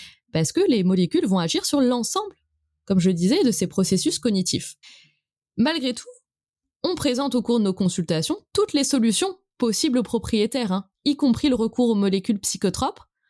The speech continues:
en leur expliquant les avantages et les inconvénients de ces différentes alternatives, à partir de nos expériences cliniques, et surtout de ce que nous dit la science, ou ce que nous dit pas <laughs> la science à ce sujet.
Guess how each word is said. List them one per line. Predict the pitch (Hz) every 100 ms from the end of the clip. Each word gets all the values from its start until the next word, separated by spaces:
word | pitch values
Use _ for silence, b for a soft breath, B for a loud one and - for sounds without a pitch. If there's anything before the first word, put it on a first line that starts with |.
| _ _ _ _
en | 311
leur | 320 277
expliquant | 247 - 214 262
les | 302 214
avantages | 202 190 180 220 254
et |
les | 196 175
inconvénients | 180 190 175 175 220 302 277
de | 190
ces | 175 180
différentes | 196 226 214 240 220
alternatives, | 185 190 165 - 285 277 - _ _ B B B B _ _ -
à |
partir | - 170 220
de | 202
nos |
expériences | 180 185 - 170 165
cliniques, | - 160 208 - - _ _ _ -
et |
surtout | 131 175 - 277
de | 185
ce | 165 -
que | -
nous | 165 165
dit | 196
la | 170
science, | 160 269
ou | -
ce | -
que | -
nous | 160
dit | 156 135
pas | 151 320 392 -
<laughs> | 190 156 - -
la | 160
science | - 254 190
à |
ce | 160
sujet. | 156 - 143 -